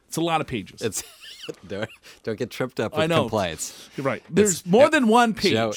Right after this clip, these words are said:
Speaker 2: it's not fourteen. It was thirteen.
Speaker 1: Thirteen, right. I knew it. As soon as I said it, I didn't know the number. Um, all right. So let's see here. We got a couple of questions that came through from our tax workshop, Al.
Speaker 2: Oh, good. Okay.
Speaker 1: And,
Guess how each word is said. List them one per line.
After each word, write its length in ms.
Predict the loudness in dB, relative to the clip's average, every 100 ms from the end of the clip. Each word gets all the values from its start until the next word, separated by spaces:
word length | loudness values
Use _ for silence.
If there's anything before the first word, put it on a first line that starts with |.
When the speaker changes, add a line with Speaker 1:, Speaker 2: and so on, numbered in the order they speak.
| -8
Speaker 2:
it's 240 | -10 -6
not 340 | -2 -2 -2
fourteen. 560 | -6 -6 -6 -6 -10 -10 -10
It 80 |
was 180 | -8 -8
thirteen. 320 | -2 -2 0
Speaker 1:
Thirteen, 320 | -4 -6 -12 -16
right. 200 | -16 -16 -16 -14
I 80 |
knew 220 | -12 -12 -12
it. 160 | -16 -18 -12 -12 -10
As 80 | -10
soon 160 | -6 -4
as 100 | -2
I 60 |
said 260 | -2 -2 -4
it, 80 | -4
I 60 |
didn't 240 | -4 -4 -4
know 80 | -4
the 80 |
number. 320 | -2 -4 -8 -16 _ -16 -16 -20 -20 _
Um, 460 | -4 0 2 0 -2 0
all 60 |
right. 200 | 2 0 -6 _ _ _ -20 -16
So 540 | -12 -8 -2 2 2 0
let's 340 | -2 -2 -4
see 840 | -8 -8 -4 -2 -2 -2 -2 -2 -2
here. 340 | -4 -2 -2
We 160 | -2 -2
got 260 | -2 -2 -2
a 80 | -6
couple 300 | 0 0 0
of 80 | 0
questions 480 | 0 0 -4 -6
that 160 | -4 -4
came 200 | -4 -4
through 380 | -6 -4 -2 -2
from 220 | -4 -6
our 100 | -6
tax 380 | -6 -6 -6 -6
workshop, 400 | -6 -4 -4 -2
Al. 240 | -2 -4 -4
Speaker 2:
Oh, 140 | -6
good. 280 | -4 -6 -6 -10
Okay. 300 | -8 -8 -8 -12 _ _ _ _
Speaker 1:
And, 440 | -2 0 0 -2